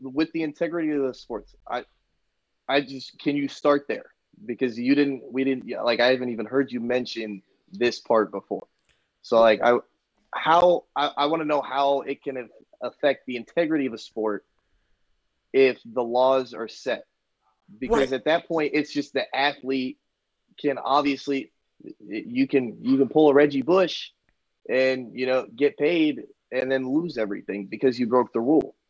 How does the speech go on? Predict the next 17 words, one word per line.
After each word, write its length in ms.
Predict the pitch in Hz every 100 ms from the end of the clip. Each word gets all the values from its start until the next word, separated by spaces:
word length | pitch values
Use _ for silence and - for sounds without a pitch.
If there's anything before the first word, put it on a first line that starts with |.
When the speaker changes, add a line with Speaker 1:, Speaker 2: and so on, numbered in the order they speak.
| _ _
Speaker 1:
So, 140 | 151
I 40 |
mean, 120 | 151 147
there's 200 | 139 -
still 200 | 160 147
gonna 160 | 131
be 100 | 120 117
rules 340 | 131 165 127
in 80 | 110
place. 540 | - 117 113 - - _ _ _ _ _ _ _ _ _ _ _ _
So 140 | 135
how 180 | 120 156
is 80 | 160
it 40 | 139
gonna 160 | 135
affect 380 | 120 - 127 -
the, 260 | 120 110